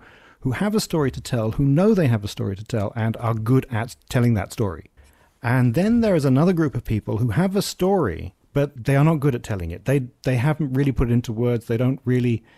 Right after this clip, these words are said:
they don't really want to tell people about it. And then you suddenly turn up in their lives on one day and say, "Tell me about the big flood of nineteen sixty-three," and they panic.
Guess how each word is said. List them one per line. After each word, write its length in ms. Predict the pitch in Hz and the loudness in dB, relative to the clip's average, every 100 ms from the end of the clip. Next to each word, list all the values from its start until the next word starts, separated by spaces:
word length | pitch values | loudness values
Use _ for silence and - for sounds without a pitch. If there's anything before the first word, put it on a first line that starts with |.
| _ _ _ | _ _ _
they 100 | - | 0
don't 140 | 160 170 | 2 4
really 160 | 156 | 2
want 140 | 147 143 | 4 2
to 180 | 123 | 0
tell 300 | 139 131 139 | -2 0 0
people 540 | 127 151 139 143 143 127 | 0 -2 0 0 0 -2
about 460 | - 127 139 143 156 | -6 -2 0 0 0
it. 160 | 180 - _ _ _ | -4 -8 _ _ _
And 140 | 123 | 0
then 140 | 139 139 | 2 2
you 160 | 131 127 | 0 0
suddenly 300 | 175 175 139 | 0 0 2
turn 240 | 170 160 | 2 2
up 160 | 135 123 | 2 0
in 100 | 107 | 2
their 140 | 104 | 2
lives 500 | 104 82 95 107 - - _ _ _ | 0 -2 -4 -6 -14 -20 _ _ _
on 200 | 123 120 | 0 2
one 180 | 120 120 | 4 2
day 380 | 107 90 90 - - | 2 -2 -4 -8 -4
and 180 | 120 | -2
say, 380 | - 123 110 107 - _ _ _ _ | 0 -2 -2 -4 -8 _ _ _ _
"Tell 200 | - 202 | -4 2
me 100 | 220 | 2
about 240 | 151 127 120 | 2 0 -2
the 80 | 101 | -2
big 220 | 131 110 | -2 -2
flood 200 | - 117 | -2 -2
of 80 | 98 | 0
nineteen 280 | 107 113 | 0 0
sixty-three," 600 | 95 107 - 95 98 90 - - _ _ | -4 -6 -6 -4 -4 -4 -8 -18 _ _
and 360 | - 104 110 117 - _ | -4 0 0 -2 -8 _
they 100 | 135 | 0
panic. 440 | 143 104 76 - | 0 -2 -4 -16